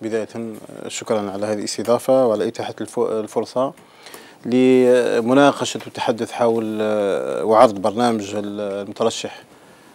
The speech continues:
آه، عبد القادر بن قرينة. طبعًا، آه، موضوع، آه، المنظومة التربوية موضوع، آه، مهم جدًا واستراتيجي،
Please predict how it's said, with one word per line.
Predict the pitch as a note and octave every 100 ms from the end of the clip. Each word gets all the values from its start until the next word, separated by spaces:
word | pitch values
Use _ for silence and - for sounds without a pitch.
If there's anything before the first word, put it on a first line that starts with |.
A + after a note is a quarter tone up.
| _ -
آه، | F#2 F#2 F#2 F2 E2 C#2 B1+ B1+ B1+ B1 -
عبد | G#2 - G#2
القادر | - A#2+ G#2+
بن | G#2+
قرينة. | A2 B2 C3+ D#3 - _ _
طبعًا، | F3+ F3 D3+ D3+ -
آه، | C3+ C#3+ - - - A1+ A1+ A1+ G1+
موضوع، | A1 B2 B2+ D3 E3 C#3+ C#3 - -
آه، | A#2+ A#2
المنظومة | A#2+ A#2+ D3 C3+
التربوية | B2 A#2+ A2 A2 A#2+ A#2+ C3
موضوع، | A#2 G#2 G#2+ A#2+ G#2+
آه، | G2+ F#2+ D#2+ B1 A#1+ - - -
مهم | G#2 G#2+ A2
جدًا | G#2 A#3 G#3 C3 C#3 C#3+
واستراتيجي، | A#2 A2 - - A2 C3 A#2+ A2+ C#3+